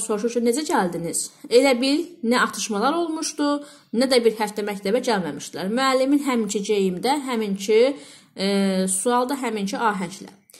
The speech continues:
Ona görə uşaqlar çaşıb qalırlar. Uşaqlar niyə çaşıb qalırlar? Çünki onlar Gül-, Gülzar müəllimdən başqa bir reaksiya gözləyirdilər. Ancaq ki, Gülzar müəllim orada, e, çox, e, sadə, təmkinlə soruşur ki, "Necə gəldiniz?" Halbuki gəlmək çox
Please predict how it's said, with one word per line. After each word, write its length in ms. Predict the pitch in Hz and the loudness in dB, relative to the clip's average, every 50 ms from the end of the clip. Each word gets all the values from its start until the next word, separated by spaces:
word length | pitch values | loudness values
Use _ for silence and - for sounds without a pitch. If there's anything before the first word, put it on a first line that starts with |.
| - - - _ | -20 -20 -16 _
Ona 160 | 240 269 302 | 0 2 4
görə 220 | 302 269 285 285 277 277 | 4 4 4 2 2 0
uşaqlar 300 | - 262 254 - 269 277 - | -2 -4 -4 -4 -4 -2 -4
çaşıb 220 | 240 - 285 277 - | -4 -4 -6 -6 0
qalırlar. 340 | 262 240 233 214 190 180 - 233 | 2 4 4 4 4 2 0 0
Uşaqlar 240 | - 302 294 330 320 | -2 -2 0 2 4
niyə 160 | 302 294 277 285 - | 4 4 4 4 2
çaşıb 220 | 359 - - 202 - 185 | 0 -2 -4 -6 -2 -2
qalırlar? 360 | 180 175 170 175 165 156 170 - | 0 0 0 0 0 -2 0 0
Çünki 240 | - 311 302 - | 0 0 0 2
onlar 180 | 330 302 294 285 285 | 2 4 2 2 2
Gül-, 160 | 294 277 269 - - | 0 -4 -4 0 0
Gülzar 260 | 285 247 285 294 285 262 | 2 4 4 2 2 2
müəllimdən 460 | 254 240 233 226 220 233 277 311 294 - | 2 2 2 2 2 2 0 0 2 2
başqa 300 | 269 262 - 302 277 233 | 2 2 2 0 2 2
bir 80 | 202 | 2
reaksiya 360 | 185 185 165 170 - - 175 | 2 2 0 -2 -2 -4 -2
gözləyirdilər. 500 | 180 175 175 170 175 170 165 156 165 - | -2 -2 -2 -2 -4 -6 -6 -6 -2 0
Ancaq 280 | - 254 262 254 262 254 - | 2 2 4 2 0 0 -2
ki, 100 | - - - - - - - - - _ _ | -8 -8 -8 -14 -18 -18 -18 -18 -18 _ _
Gülzar 260 | 269 262 247 269 285 285 269 262 | -4 0 2 2 2 2 2 0
müəllim 280 | 254 247 247 247 247 240 233 | 0 0 2 2 2 2 0
orada, 220 | 220 226 254 269 311 359 359 - - - - _ _ | 0 0 2 2 0 0 -2 -8 -18 -20 -20 _ _
e, 80 | - 220 226 226 226 220 220 214 214 214 214 214 - - - - 240 - | -2 0 2 2 2 2 0 0 -2 -2 -4 -6 -12 -14 -16 -16 -6 -4
çox, 200 | - - 320 311 - - | -2 -2 -2 -6 -6 -2
e, 140 | 202 214 220 220 214 208 208 208 - - | 4 6 6 6 6 4 2 0 0 -2
sadə, 440 | - 254 247 233 226 220 233 262 285 302 302 294 302 - | 0 2 2 2 2 2 0 0 0 0 0 -4 -6 -4
təmkinlə 580 | 254 247 226 220 220 - 285 294 294 285 277 285 302 349 349 - - - - _ | -2 -2 0 -2 -2 0 2 4 4 4 4 2 2 0 -4 -10 -20 -20 -20 _
soruşur 460 | _ - - - 262 247 233 240 254 240 | _ -6 -2 2 4 4 4 2 0 -2
ki, 60 | 262 240 | 0 0
"Necə 140 | 233 226 285 285 311 | 0 0 0 -2 0
gəldiniz?" 420 | 269 220 180 - 190 180 - - - | 0 -2 -2 -4 -6 -8 -8 -2 2
Halbuki 340 | 226 226 226 233 247 - | 4 4 4 2 0 -2
gəlmək 480 | 277 254 247 - 254 233 220 240 262 277 - | -4 -2 0 2 2 4 4 2 0 0 -2
çox 100 | 277 254 | -6 -4